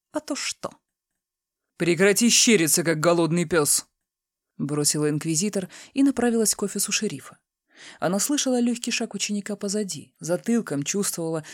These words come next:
что парень продолжает улыбаться. Должно быть, он считал себя умнее и лучше от того, что мог позволить себе безнаказанно поддеть наставницу.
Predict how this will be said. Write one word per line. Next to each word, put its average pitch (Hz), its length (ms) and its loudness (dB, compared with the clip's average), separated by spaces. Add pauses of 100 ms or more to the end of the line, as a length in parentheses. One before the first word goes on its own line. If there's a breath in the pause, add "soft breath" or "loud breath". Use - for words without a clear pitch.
что 208 220 -4
парень 240 340 2
продолжает 208 540 0
улыбаться. 175 560 -4 (640)
Должно 180 460 0
быть, 208 260 -4 (360 loud breath)
он 185 160 0
считал 226 320 2
себя 208 280 2
умнее 214 500 4
и 233 160 2
лучше 240 480 2
от 143 180 -8
того, 185 360 -2 (200 loud breath)
что - 220 -2
мог 311 180 2
позволить 233 400 0
себе 214 200 -2
безнаказанно 226 720 0
поддеть 190 420 -6
наставницу. - 720 -8